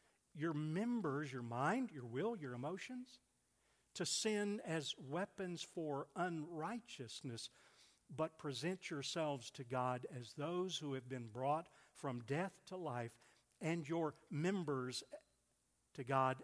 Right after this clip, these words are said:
as weapons for righteousness. "For sin will have no dominion over you, since you are not under law, but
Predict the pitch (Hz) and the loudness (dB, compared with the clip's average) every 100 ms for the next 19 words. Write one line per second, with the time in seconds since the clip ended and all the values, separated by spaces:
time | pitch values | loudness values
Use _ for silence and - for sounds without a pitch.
0 | - 123 - 123 127 156 - 165 165 - | -6 -6 -6 0 0 0 -4 -6 -6 -10
1 | - _ _ - 143 135 123 - _ _ | -12 _ _ -6 -2 -2 -4 -8 _ _
2 | 269 117 120 117 - - - - - - | -12 -4 -4 -4 -12 -16 -18 -18 -20 -20
3 | - _ _ _ _ _ _ _ _ _ | -20 _ _ _ _ _ _ _ _ _
4 | _ _ _ _ _ _ _ _ _ - | _ _ _ _ _ _ _ _ _ -14
5 | 135 - 156 135 131 139 147 147 135 139 | -2 4 6 6 6 6 6 4 2 2
6 | 151 131 117 120 117 113 123 117 143 123 | 2 0 -2 -4 -4 -4 -4 -4 -6 -6
7 | - 131 120 123 139 139 135 127 113 110 | -4 -2 0 2 0 0 -4 -4 -6 -4
8 | 120 123 120 - - - - - - _ | -2 -2 -4 -10 -20 -20 -20 -20 -20 _
9 | _ _ _ _ _ _ - 117 | _ _ _ _ _ _ -6 -6